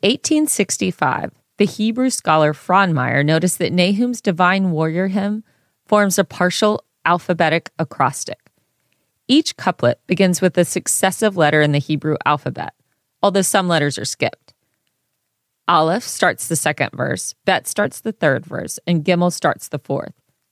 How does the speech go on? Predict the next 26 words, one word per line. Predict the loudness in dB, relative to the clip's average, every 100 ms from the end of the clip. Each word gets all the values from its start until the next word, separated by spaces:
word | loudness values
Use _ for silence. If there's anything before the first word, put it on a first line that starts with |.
| _ 0
Dalet | 0 0 0
is | 2
omitted. | 2 2 0 -2 -12 -18 _ _ _ _ _ _ _ -2
Hey | 0 2
starts | 0 0 -2 -4
the | -2
fifth | 0 0
verse. | 0 0 0 -4 -12 _ _ _ _
Why | 0 2
is | 2
the | 2
acrostic | 0 2 -2 -2 -6
disturbed | -4 -4 0 0 2
in | 0
places, | 2 2 2 0 0
and | 2
why | 2
is | 2
the | 0
whole | 2 2 2
alphabet | 0 0 0 0 0
not | -2 -2 -6
part | -2 -2
of | 0
the | -2
acrostic? | -2 0 0 0 -2 -4